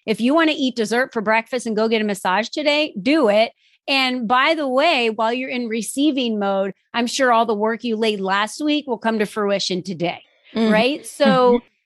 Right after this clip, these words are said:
Speaker 1: you know, that's one of the pieces, Samantha, that is probably the biggest barrier for women, especially to break, is that when big, big, big riches come,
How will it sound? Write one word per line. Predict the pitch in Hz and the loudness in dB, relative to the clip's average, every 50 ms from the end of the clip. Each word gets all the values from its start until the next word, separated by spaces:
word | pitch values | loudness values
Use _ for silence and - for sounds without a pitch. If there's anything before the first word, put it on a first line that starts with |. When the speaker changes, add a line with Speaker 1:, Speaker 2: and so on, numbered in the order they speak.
| _ _ _ | _ _ _
Speaker 1:
you | - 311 311 | 2 2 4
know, | 311 302 294 285 285 - _ _ _ - | 4 4 4 2 0 -4 _ _ _ -8
that's | 254 233 294 320 381 403 - - | -4 -2 0 0 0 -2 -4 -4
one | 392 381 359 | 0 2 2
of | 330 254 190 | 2 2 0
the | 220 196 | -2 -4
pieces, | - - 226 214 202 - 247 247 233 - | -4 -6 -8 -6 -6 -4 -4 -4 -4 -6
Samantha, | - 247 240 233 233 240 233 254 247 | -4 -2 -2 0 0 -2 0 0 0
that | 214 214 214 - 220 | 2 2 0 0 0
is | 214 - | -8 -10
probably | - - - 233 226 220 254 254 262 254 233 | -10 -10 -2 -2 -2 0 0 -2 -2 -2 -2
the | 202 196 | -2 -4
biggest | 180 165 - 196 190 180 220 220 214 - 185 | -4 -2 0 0 0 2 0 -4 -4 -6 -4
barrier | 208 208 185 185 185 190 196 214 220 226 233 | -4 -2 -2 -2 -2 -4 -4 -2 -2 -4 -4
for | 233 - 208 196 | -6 -6 -8 -6
women, | 180 175 170 190 185 190 208 226 262 285 302 | -6 -4 -4 -2 -2 0 0 0 0 0 -2
especially | 302 - - - - 185 185 180 - - 220 226 220 226 220 | -4 -6 -12 -10 -8 -8 -6 -6 -8 -8 -4 -4 -4 -4 -4
to | 214 - 202 | -6 -6 -6
break, | 170 175 180 175 185 220 262 285 269 - _ _ _ _ _ _ _ _ - | -4 -4 -2 0 0 0 -2 -2 -4 -10 _ _ _ _ _ _ _ _ 2
is | 262 247 247 233 - - | 4 4 4 4 2 -2
that | 240 233 233 226 - _ _ _ _ _ _ _ _ _ - | 0 2 2 2 0 _ _ _ _ _ _ _ _ _ -8
when | 226 226 254 262 262 262 269 - - - 277 202 196 202 190 | -4 -2 0 0 0 -2 -2 -6 -10 -8 -8 -8 -6 -6 -4
big, | - 269 294 320 320 285 214 170 233 - 185 - | 0 2 4 4 4 2 0 -4 -8 -10 -2 0
big, | 262 277 269 214 202 175 | 2 2 2 0 0 2
big | 240 247 262 240 202 | 4 4 4 4 0
riches | 190 190 175 156 - - 170 - 131 - | -2 -6 -6 -6 -8 -10 -10 -10 -10 -12
come, | - - 151 131 117 - | -14 -14 -14 -14 -14 -16